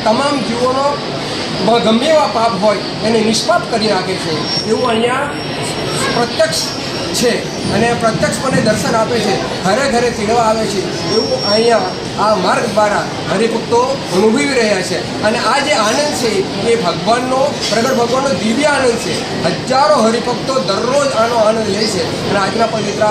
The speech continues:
હિંડોળામાં આટલા બધી સંખ્યાની અંદર હજારો હરિભક્તો આ અહીં લાભ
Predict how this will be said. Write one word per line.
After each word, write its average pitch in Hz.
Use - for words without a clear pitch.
હિંડોળામાં 214
આટલા 240
બધી 269
સંખ્યાની 220
અંદર 208
હજારો 196
હરિભક્તો 190
આ 175
અહીં 160
લાભ 165